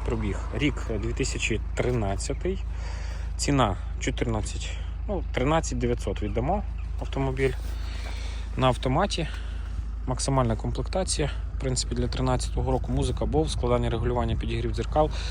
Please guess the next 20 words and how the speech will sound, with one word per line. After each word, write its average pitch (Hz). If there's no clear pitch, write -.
безключовий, 127
два 117
ключика, -
оригінальні 123
коври. 160
Я 151
ж -
кажу, 110
не 143
потрібно 143
навіть 123
робити 127
хімки. 175
Машинка 135
така 127
приїхала, 135
не 147
потрібно 123
шити -
сидіння. 160